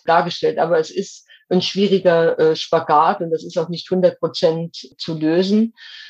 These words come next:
Aber ich fand's immer, äh, trotzdem sehr befruchtend, auf der einen Seite in die Gremien, wie gesagt,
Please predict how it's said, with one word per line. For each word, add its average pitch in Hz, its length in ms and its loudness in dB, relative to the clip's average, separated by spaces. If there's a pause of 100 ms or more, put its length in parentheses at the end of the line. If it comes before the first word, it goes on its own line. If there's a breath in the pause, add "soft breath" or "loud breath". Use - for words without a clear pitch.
(160 loud breath)
Aber 170 800 -2
ich - 160 -6
fand's 214 320 2
immer, 208 480 4 (120)
äh, 180 160 -4
trotzdem 185 380 -2
sehr 190 140 0
befruchtend, 208 720 -6
auf 175 180 -2
der 156 160 2
einen 190 300 2
Seite 180 720 2
in 208 140 2
die 190 140 -4
Gremien, 196 720 0
wie 185 100 -6
gesagt, 180 540 -2